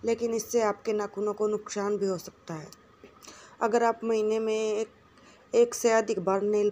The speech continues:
पॉलिश रिमूवर का उपयोग करते हैं तो नॉन एसीटोन नेल पॉलिश रिमूवर का उपयोग करना बेहतर होता है। हम फिर second number पर आ-, हम करते हैं, हम अपने नाखूनों को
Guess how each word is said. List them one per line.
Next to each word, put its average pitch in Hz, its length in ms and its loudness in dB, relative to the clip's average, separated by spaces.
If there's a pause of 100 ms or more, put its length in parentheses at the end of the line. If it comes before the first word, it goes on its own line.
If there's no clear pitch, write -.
पॉलिश 202 300 -2
रिमूवर 196 460 -2
का 196 180 -4
उपयोग 196 380 -4
करते 196 260 -4
हैं 220 280 0 (300)
तो 214 80 2 (200)
नॉन 208 360 0 (100)
एसीटोन 190 540 -6 (240)
नेल 202 320 -4 (140)
पॉलिश 196 380 -2 (480)
रिमूवर 220 640 2
का 208 240 2
उपयोग 214 580 2 (680)
करना 220 280 2
बेहतर 196 380 2
होता 180 320 0
है। 170 140 -6 (1700)
हम 180 460 -6
फिर 226 100 4
second 214 400 -2
number 214 220 2
पर 214 240 0
आ-, 190 120 2 (320)
हम 190 160 -4
करते 202 340 2
हैं, 226 100 6
हम 208 160 4
अपने 202 280 0
नाखूनों 208 460 0 (120)
को 226 200 4